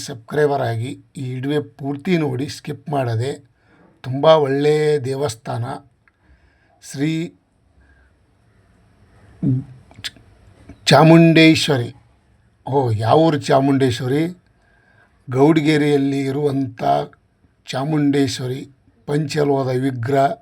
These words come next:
ಮತ್ತು ಬಸಪ್ಪನ ಒಂದು ಸತ್ಯವಾದ ಚರಿತ್ರೆ, ಮತ್ತು ಇಲ್ಲಿ ಗುಹೆಗಳಲ್ಲಿ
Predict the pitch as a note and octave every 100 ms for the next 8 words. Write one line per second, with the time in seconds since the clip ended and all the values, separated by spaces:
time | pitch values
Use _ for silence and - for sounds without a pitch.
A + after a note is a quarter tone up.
0 | _ _ _ _ _ E3 A2+ D3 B2+ B2
1 | A2+ D3+ A#2+ - D3+ C#3+ C3+ C3 A2+ C3+
2 | - C#3+ C3+ C3+ C3 A#2 B2+ C3 - B2+
3 | C3 - _ _ _ _ _ _ _ _
4 | _ _ C#3+ A2+ D3+ C#3 C3 C#3 C3+ A#2
5 | B2 C3+ D#3 D3 D3+ D3 C#3+